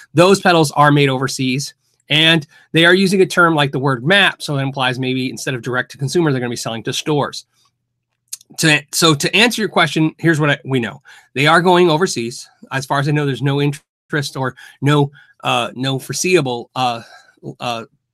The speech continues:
projection that they're gonna be a U S A made company anymore. Um, the, the products basically were made in the U S A, but assembled for mostly parts in China, like everything else. So I think the logic is just go ahead and go there. Those pedals are five hundred bucks a piece, so they're kinda pricey, but, you know,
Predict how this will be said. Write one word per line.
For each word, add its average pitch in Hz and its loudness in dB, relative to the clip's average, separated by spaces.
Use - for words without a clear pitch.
projection 143 0
that 131 0
they're 131 -4
gonna 131 0
be 127 0
a 120 -2
U 127 -2
S 123 -4
A 127 -4
made 117 -8
company 123 -4
anymore. 117 -6
Um, 123 0
the, 127 2
the 131 0
products 131 2
basically 135 -2
were 123 -4
made 131 0
in 127 -2
the 123 -2
U 131 -2
S 120 -4
A, 127 0
but 120 -4
assembled 127 -4
for 139 -8
mostly 123 -6
parts - -6
in 123 -6
China, 127 -2
like 117 -6
everything 117 -6
else. 135 0
So 127 -4
I 117 -4
think 110 -10
the 117 -8
logic 117 -2
is 117 -6
just - -2
go 131 2
ahead 127 4
and 120 0
go 117 4
there. 120 4
Those 156 6
pedals 165 4
are 147 6
five 143 4
hundred 156 4
bucks 143 2
a 127 -8
piece, 135 -4
so - -6
they're 143 0
kinda 214 0
pricey, 151 0
but, 151 2
you 196 4
know, 202 4